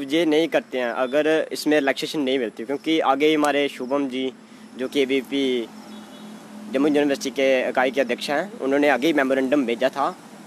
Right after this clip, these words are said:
तो उन पे अभी तक तो कार्रवाई नहीं हो चुक-, हो सकी है। तो हम डिमांड करते हैं कि अगर इस पे कार्रवाई नहीं हुई तो फिर विद्यार्थी परिषद रोडों पे आएगा।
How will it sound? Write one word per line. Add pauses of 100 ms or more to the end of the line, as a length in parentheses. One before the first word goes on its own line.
(140)
तो
उन
पे
अभी
तक (140)
तो
कार्रवाई
नहीं
हो
चुक-,
हो
सकी
है। (480)
तो
हम
डिमांड
करते
हैं
कि
अगर
इस
पे
कार्रवाई
नहीं
हुई
तो
फिर
विद्यार्थी
परिषद (200)
रोडों
पे
आएगा।